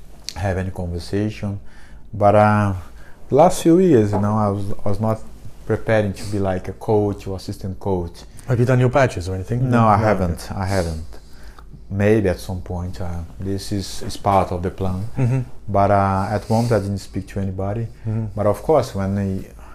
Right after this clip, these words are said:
Speaker 1: for us, Arsenal ex-players, and, uh, when talk about Arsenal, a possi-, a possibility of a return to the club, you always feel happy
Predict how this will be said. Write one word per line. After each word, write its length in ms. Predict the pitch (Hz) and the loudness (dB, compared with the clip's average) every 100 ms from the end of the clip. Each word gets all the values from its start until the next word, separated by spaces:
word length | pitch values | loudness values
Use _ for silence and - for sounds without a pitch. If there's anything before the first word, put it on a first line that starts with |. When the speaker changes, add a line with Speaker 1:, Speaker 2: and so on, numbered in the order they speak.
| - - | -18 -16
Speaker 1:
for 240 | - 107 101 | -6 -2 2
us, 420 | 104 101 92 - - - - | 4 4 2 -4 -16 -16 -6
Arsenal 500 | 107 101 - 95 92 | -4 -4 -4 -4 -4
ex-players, 760 | 92 - 104 95 92 95 95 - - - - - - - | -6 -4 0 2 2 0 -4 -10 -12 -12 -14 -14 -14 -4
and, 600 | 104 104 104 104 101 98 | 2 4 4 2 0 0
uh, 180 | 98 92 | 0 0
when 380 | 98 104 107 - - - | 2 2 0 -4 -12 -4
talk 220 | 107 104 | 0 2
about 280 | 98 95 92 | 2 4 6
Arsenal, 600 | 104 101 - 92 90 90 | 4 2 -2 -8 -6 -8
a 40 | 87 | -6
possi-, 260 | 101 95 95 - - | -6 -6 -10 -14 -14
a 40 | |
possibility 600 | - 90 - 104 107 - 95 | -10 -10 -4 0 0 0 -2
of 240 | 90 90 | -2 -2
a 60 | 95 | -2
return 420 | 90 - 95 92 | -2 -2 -2 -4
to 100 | 92 | -4
the 100 | 92 | -8
club, 380 | - 95 98 95 | -4 0 0 -2
you 140 | 98 | 0
always 300 | 117 117 98 | 0 0 -2
feel 120 | - 95 | -6 -8
happy 520 | 78 98 - - 95 | -4 -6 -8 -12 -12